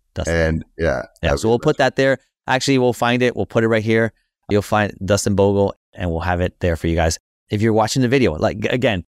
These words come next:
Speaker 1: we have a video and audio. So check out our YouTube channel and you'll be able to see it, but we'll put it there for the, in the show notes as well. So make sure we do that.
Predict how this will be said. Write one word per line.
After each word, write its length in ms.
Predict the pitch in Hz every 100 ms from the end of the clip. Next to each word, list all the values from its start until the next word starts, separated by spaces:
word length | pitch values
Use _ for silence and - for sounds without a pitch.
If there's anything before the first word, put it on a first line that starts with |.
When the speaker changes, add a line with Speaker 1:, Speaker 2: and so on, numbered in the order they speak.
| _ -
Speaker 1:
we 120 | 101
have 140 | 110
a 60 | 127
video 380 | 120 143 147 139 -
and 360 | 131 135 135 123
audio. 380 | 113 107 107 104
So 440 | 101 101 95 90 - _ _
check 180 | - 117
out 100 | 110
our 60 | 110
YouTube 380 | 107 104 110 -
channel 420 | 101 95 92 90 -
and 380 | 95 90 87 -
you'll 160 | 95 90
be 80 | 92
able 120 | 87
to 60 |
see 220 | 90 113 117
it, 120 | -
but 200 | 101 - _ _ -
we'll 120 | 107
put 180 | 113 101
it 140 | 90
there 180 | 95 90
for 140 | 98
the, 160 | 87 85
in 60 | 104
the 60 |
show 180 | 92 101
notes 220 | 98 87
as 280 | - 90 92
well. 220 | 90 80
So 160 | 78 85
make 180 | 85 87
sure 160 | -
we 120 | 87 82
do 160 | 85
that. 240 | 80 76